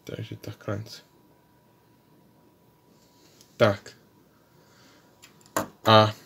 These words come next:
e, tak a máte, e, máte hotovo. Jo, a teď samozřejmě, jak už jsem říkal, slepit a potom následně, e, bych nalepil z druhé strany na tohle sto kolo.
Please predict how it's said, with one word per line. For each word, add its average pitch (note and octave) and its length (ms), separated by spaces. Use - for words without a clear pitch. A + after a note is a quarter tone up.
e, A2+ 420
tak A2 360
a A2 60
máte, G#2+ 420
e, G#2 180
máte G2+ 280
hotovo. G#2+ 420
Jo, D3 160
a C3+ 100
teď B2 200
samozřejmě, A2+ 420
jak G#2 100
už G#2+ 60
jsem G#2+ 160
říkal, G2+ 220
slepit A2+ 580
a G2+ 140
potom G#2+ 320
následně, F#2 520
e, - 640
bych F#2+ 220
nalepil G2+ 420
z F#2 40
druhé G2 240
strany G2 300
na F#2+ 80
tohle G#2 240
sto G2+ 160
kolo. A2 420